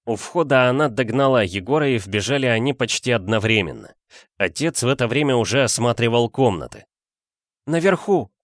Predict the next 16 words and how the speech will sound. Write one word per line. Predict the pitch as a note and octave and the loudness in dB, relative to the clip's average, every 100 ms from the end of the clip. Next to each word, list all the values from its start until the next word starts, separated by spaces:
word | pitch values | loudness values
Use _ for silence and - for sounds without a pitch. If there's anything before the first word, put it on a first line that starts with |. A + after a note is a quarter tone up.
| _ _ _ _ _ | _ _ _ _ _
Ласка | F#2+ A2 A#2 - | -2 0 0 0
устремилась | G#2+ - A2 G#2 G#2+ G#2+ | -2 -2 -2 0 0 0
к | - | 0
лестнице. | A2 F#2 E2+ - - - _ _ _ - | 0 0 -4 -10 -12 -16 _ _ _ -4
Уже | A2+ D3+ | -2 0
сделала | B2+ G2 C3+ B2 A#2 A2 | -2 0 2 4 4 2
шаг | - C3 A2 | 2 -2 0
на | A2+ | -2
первую | G2 A2+ G#2+ A2 | 2 0 2 -2
ступеньку, | - A#2+ G#2+ D#3+ D#3 D#3+ | -2 -6 -4 -4 -4 -4
когда | D3 B2+ B2+ | -4 2 2
отец | A#2+ D#3 D#3+ | 2 0 -4
схватил | - - C#3+ B2 C#3 D3 | -4 -2 0 0 0 -2
ее | B2+ B2 A#2+ | -2 -2 -2
за | A#2 G#2 G#2 | 0 2 0
руку. | D2 - - | 0 -8 -20